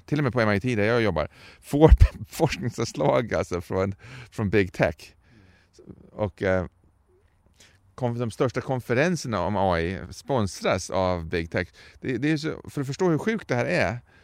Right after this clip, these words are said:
så föreställ dig att, att det går till världens största konferens om, om, eh, säg, lungcancer.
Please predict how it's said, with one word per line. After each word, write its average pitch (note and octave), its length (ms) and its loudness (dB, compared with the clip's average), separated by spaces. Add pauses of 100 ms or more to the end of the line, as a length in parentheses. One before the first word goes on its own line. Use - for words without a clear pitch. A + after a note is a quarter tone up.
(160)
så - 220 -16
föreställ D3 920 -2
dig A#2+ 180 0
att, A2+ 260 -2
att - 140 -8
det C3 80 -4
går B2+ 240 2
till A#2 320 -2 (1000)
världens C#3 420 0
största C3 360 -2
konferens A#2 580 -2
om, G#2 240 -4
om, G#2 220 -2
eh, F#2+ 160 2
säg, F2 280 -2 (1080)
lungcancer. C3 760 0